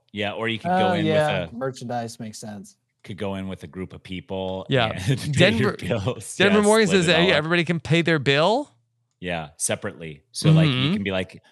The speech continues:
Speaker 1: "Rob, I know that you're on my account, and Danny, you, I've shared my account with you. Let's all go in and split this three ways." Or you could go in and, uh, you could go in and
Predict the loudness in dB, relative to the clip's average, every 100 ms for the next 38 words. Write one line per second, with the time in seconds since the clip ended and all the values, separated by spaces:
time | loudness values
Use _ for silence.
0 | _ -2 -2 -2 -4 -4 -4 -4 -6 -8
1 | -8 -4 -4 -6 -6 -6 -6 -8 -10 -10
2 | -12 -10 -10 -10 -10 -8 -10 -10 -10 -10
3 | -8 -10 -12 -14 -14 -12 -12 -12 -14 -14
4 | -14 -14 -14 -14 -16 -18 -18 -18 -14 -12
5 | -10 -10 -10 -12 -20 -20 _ 0 2 0
6 | -4 -2 0 0 0 -2 -4 -8 _ _
7 | _ _ _ -6 -2 -2 -4 -4 -4 -2
8 | -2 -2 -4 -6 -10 _ _ _ _ _
9 | _ _ _ _ -16 -16 -14 -8 -6 -4
10 | -6 -6 -8 -12 -18 _ _ _ _ -14
11 | -10 -8 -6 -8 -8 -10 -12